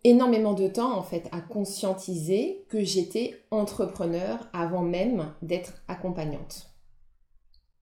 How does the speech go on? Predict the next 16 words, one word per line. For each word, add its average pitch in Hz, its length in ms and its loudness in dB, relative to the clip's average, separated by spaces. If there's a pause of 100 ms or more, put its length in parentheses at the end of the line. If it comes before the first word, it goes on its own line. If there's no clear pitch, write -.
(300)
Et 202 60 0
du 185 120 -2
coup, 254 380 0 (120)
euh, 165 680 0 (1000)
bah, 180 140 -2
je 185 100 -2
ne 190 80 2
mettais 196 240 2
pas 196 140 -2
en 185 80 0
place 180 240 -6
les 175 80 -4
stratégies 160 420 -8
qu'il - 140 -12
fallait, 147 480 -8 (640)
euh, 151 200 -6